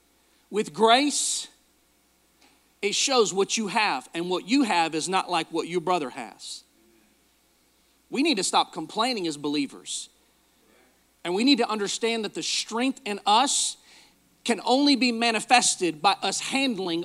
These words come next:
our opposition differently than the world handles its opposition. I'm preaching real good.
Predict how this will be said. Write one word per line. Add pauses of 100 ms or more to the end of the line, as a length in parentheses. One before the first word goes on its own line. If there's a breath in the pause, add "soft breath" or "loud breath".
our
opposition
differently
than
the
world
handles
its
opposition.
I'm (220)
preaching
real
good.